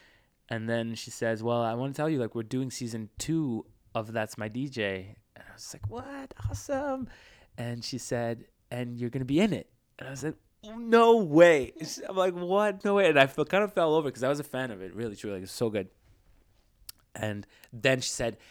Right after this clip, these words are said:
"And I'm also doing season three, and you're the lead in the writing, and writing it for you." And I was just like, "Oh, no freaking way." And so anyway,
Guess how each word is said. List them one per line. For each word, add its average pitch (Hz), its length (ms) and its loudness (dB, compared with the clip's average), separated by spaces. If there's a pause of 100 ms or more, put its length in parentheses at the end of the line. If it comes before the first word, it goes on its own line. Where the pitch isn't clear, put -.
(220)
"And 131 200 2
I'm 131 120 4
also 127 360 0
doing 139 180 -4
season 151 340 -4
three, 214 360 8
and 131 200 0
you're 147 160 6
the 147 140 8
lead 160 500 4
in 135 160 0
the 135 80 -4
writing, 151 560 2
and 147 220 2
writing 151 280 10
it 151 120 6
for 185 280 8
you." 143 140 8
And 135 80 4
I 135 40 8
was 131 140 6
just 147 240 -6
like, - 220 -6
"Oh, 143 280 -4
no 135 480 -2 (140)
freaking 127 220 -2
way." 120 160 0
And 117 120 -2
so 143 120 2
anyway, 135 320 -2